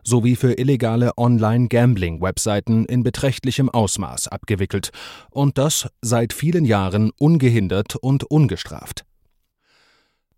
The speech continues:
Den Schaden ihrer Mandanten bezifferte efri auf mehr als achtundzwanzig Millionen Euro.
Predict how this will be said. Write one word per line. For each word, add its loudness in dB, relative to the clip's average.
Den 0
Schaden 0
ihrer 0
Mandanten 0
bezifferte 0
efri 0
auf -2
mehr 0
als -4
achtundzwanzig -2
Millionen 0
Euro. -10